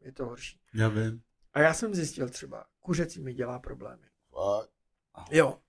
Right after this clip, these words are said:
Speaker 1: a, a fakt jako kuřecí, který koupíš prostě jako úplně to nejlevnější, já vůbec nemůžu.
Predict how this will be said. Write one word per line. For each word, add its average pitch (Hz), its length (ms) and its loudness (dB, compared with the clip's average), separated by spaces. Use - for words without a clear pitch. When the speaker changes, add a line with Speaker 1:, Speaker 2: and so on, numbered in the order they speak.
Speaker 1:
a, 127 380 -6
a 131 80 -6
fakt 170 220 2
jako 175 440 4
kuřecí, 190 1040 -2
který 165 240 4
koupíš 165 400 0
prostě - 360 -4
jako 165 220 4
úplně 160 260 4
to 160 140 2
nejlevnější, 156 600 2
já 143 220 0
vůbec 156 360 0
nemůžu. 143 440 -12